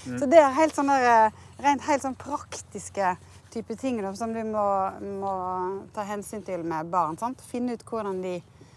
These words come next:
Speaker 2: funker, hvordan de, de er. Og så er jo der, det er jo,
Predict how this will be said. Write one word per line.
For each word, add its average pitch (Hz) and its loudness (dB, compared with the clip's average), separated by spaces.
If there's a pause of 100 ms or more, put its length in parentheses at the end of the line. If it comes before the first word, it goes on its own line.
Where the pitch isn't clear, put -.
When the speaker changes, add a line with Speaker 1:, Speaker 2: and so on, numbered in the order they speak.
(240)
Speaker 2:
funker, 196 -8
hvordan 180 -6
de, 160 -6 (680)
de 165 -6
er. 151 -2
Og 202 -12
så 247 -4
er 254 2
jo 208 0
der, 208 4
det 196 -8
er 220 0
jo, 175 0